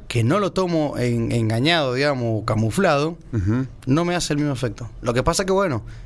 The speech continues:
Speaker 1: también es importante el, el no volverse loco de entrada, sino tomar agua, una copita,
Speaker 2: Sí.
Speaker 1: tomar agua, volver a tomar agua, porque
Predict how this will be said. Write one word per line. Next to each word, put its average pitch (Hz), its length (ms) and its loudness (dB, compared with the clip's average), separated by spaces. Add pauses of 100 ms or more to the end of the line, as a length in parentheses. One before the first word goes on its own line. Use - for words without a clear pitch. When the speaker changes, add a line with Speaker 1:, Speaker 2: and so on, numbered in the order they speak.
(540)
Speaker 1:
también 131 240 2
es 170 100 2
importante 170 840 0 (120)
el, 113 840 0
el 110 160 0
no 135 80 4
volverse 151 380 0
loco 160 240 0
de 156 60 0
entrada, 180 360 2
sino 143 380 -2 (360)
tomar 104 220 2
agua, 139 640 2 (120)
una 120 120 -8
copita, 127 360 0
Speaker 2:
Sí. 180 140 0
Speaker 1:
tomar 180 260 2
agua, 139 380 2
volver 123 220 2
a 147 40 -2
tomar 147 180 0
agua, 139 140 2
porque 113 360 0